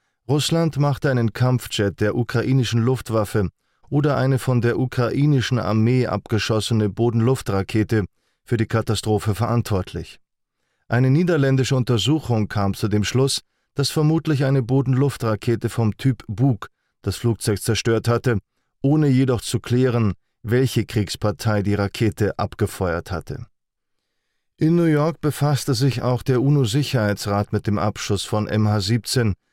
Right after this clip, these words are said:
und verabschiedete am einundzwanzigsten Juli zweitausendvierzehn einstimmig die Resolution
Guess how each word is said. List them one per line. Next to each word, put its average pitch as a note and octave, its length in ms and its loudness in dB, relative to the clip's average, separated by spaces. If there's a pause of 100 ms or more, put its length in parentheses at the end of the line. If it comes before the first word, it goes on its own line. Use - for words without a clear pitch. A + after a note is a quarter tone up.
(200)
und D3 120 0
verabschiedete C3+ 840 0
am A#2 140 0
einundzwanzigsten A#2 880 0
Juli A#2 260 2
zweitausendvierzehn G#2+ 1080 -2 (340)
einstimmig G#2+ 640 0
die G#2 80 0
Resolution G#2 800 0